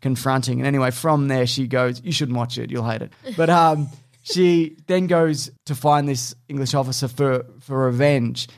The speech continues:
and she takes with her an Indigenous tracker. And the interesting thing is, it's 'cause it's set in eighteen twenty-five in Van Diemen's Land, which then became Tasmania. This was the time of the Black War, which was basically they were just killing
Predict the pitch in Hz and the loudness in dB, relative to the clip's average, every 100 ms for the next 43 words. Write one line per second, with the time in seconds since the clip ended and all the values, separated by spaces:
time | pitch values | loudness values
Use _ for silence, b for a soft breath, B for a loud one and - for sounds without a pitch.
0 | - 123 120 139 120 131 123 139 139 127 | -8 -4 0 -2 0 -6 -8 -8 -2 0
1 | 120 120 B B 131 131 120 120 123 120 | 0 -2 B B -4 -2 0 -2 -2 -2
2 | - 156 156 127 139 214 208 170 151 135 | 2 0 2 -2 -2 -2 0 -2 0 0
3 | 123 123 120 - 165 165 - 135 131 131 | -2 -4 -12 -10 -6 -2 -2 0 0 0
4 | 131 123 127 123 123 120 120 120 B B | -2 -2 -2 -2 -2 -2 -2 -6 B B
5 | _ 143 135 131 127 131 143 131 123 120 | _ -4 0 2 2 2 2 2 0 -2
6 | 117 117 - - 123 117 123 120 120 117 | -2 -4 -8 -4 -2 -2 0 -2 0 -2
7 | 110 120 135 131 120 120 B - 135 143 | -2 0 0 0 -4 -6 B -8 -2 0
8 | 127 131 127 123 131 127 123 120 120 127 | 2 2 2 0 -4 0 0 0 -2 0
9 | 123 127 120 139 123 131 123 123 127 120 | 0 -2 -4 -4 0 0 0 -4 -2 0
10 | 113 110 _ - 131 120 120 135 123 117 | -2 -6 _ 0 2 2 -2 -2 0 -2
11 | 123 | -6